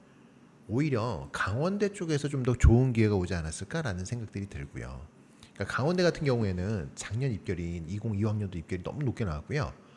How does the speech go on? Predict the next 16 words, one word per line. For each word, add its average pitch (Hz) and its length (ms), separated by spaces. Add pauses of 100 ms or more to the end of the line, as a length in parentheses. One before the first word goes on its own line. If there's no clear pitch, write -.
(360)
그리고 123 360
올해 104 180
학부를 160 1080
지-, - 180 (680)
분리했잖아요. 127 840
그러니까, 98 220
그러니까 - 220
여러 113 180
학과로 135 240
쪼갰단 196 340
말이에요. 95 280
예를 113 180
들면 110 200
인문학부를 110 520
쪼개서 165 580
야-, - 140